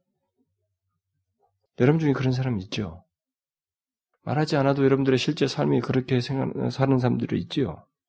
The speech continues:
그럼 오늘 본문 말씀 보십시오. 그리스도인이라면 그는 어떻다고요?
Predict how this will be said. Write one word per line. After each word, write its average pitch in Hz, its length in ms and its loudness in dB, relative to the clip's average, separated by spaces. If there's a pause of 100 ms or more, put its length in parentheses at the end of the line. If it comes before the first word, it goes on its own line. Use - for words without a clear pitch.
(920)
그럼 135 180 2
오늘 139 300 2
본문 143 340 4
말씀 117 300 2
보십시오. 104 540 -8
그리스도인이라면 120 880 2
그는 143 280 2
어떻다고요? 131 580 0